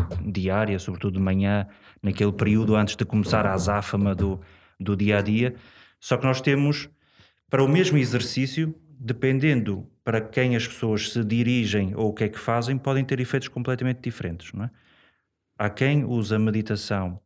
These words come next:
para se encontrar consigo mesmo, numa espécie de um, de um exercício de clarividência, de organizar as suas ideias, de tentar encontrar respostas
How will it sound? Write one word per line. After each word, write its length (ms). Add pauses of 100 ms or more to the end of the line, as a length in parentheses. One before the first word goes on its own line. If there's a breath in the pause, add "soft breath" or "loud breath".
para 600
se 180
encontrar 600 (180)
consigo 400
mesmo, 440
numa 160
espécie 400
de 60
um, 380
de 80
um 20
exercício 500
de 80
clarividência, 1000 (380 loud breath)
de 160
organizar 560
as 60
suas 200
ideias, 540
de 80
tentar 320
encontrar 420
respostas 580